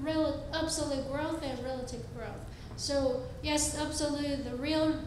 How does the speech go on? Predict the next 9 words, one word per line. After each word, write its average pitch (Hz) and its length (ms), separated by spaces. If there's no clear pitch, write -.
the 240 80
real 294 1000
rail 254 640
for 247 100
freight 254 300
transport 247 460
is 240 180
growing, 277 460
but 254 220